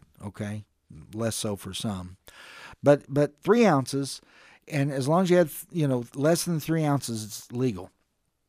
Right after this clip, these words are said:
Yeah, what are you gonna do when the national government decriminalizes it, like they're talking about doing now? They're gonna say, "Well, it's, it's decriminalized, so it's no big deal."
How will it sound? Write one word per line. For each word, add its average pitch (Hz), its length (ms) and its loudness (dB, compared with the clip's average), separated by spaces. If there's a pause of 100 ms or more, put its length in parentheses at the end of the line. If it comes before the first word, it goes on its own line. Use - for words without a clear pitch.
(520)
Yeah, 123 120 -2
what 127 180 2
are - 20 8
you 165 80 4
gonna 151 180 4
do 147 160 10
when 131 240 2
the 117 60 0
national 131 440 2
government 104 500 0 (1000)
decriminalizes 120 920 0
it, - 80 -18 (260)
like 143 200 2
they're 143 120 8
talking 135 420 2
about 110 260 -4
doing 110 240 -4
now? 110 260 -4 (580)
They're 123 140 0
gonna 139 180 2
say, 135 220 6
"Well, 160 320 4 (300)
it's, - 320 2
it's - 200 -6
decriminalized, 156 800 4
so 117 300 0
it's 110 200 -6
no 160 100 4
big 175 220 6
deal." 180 380 4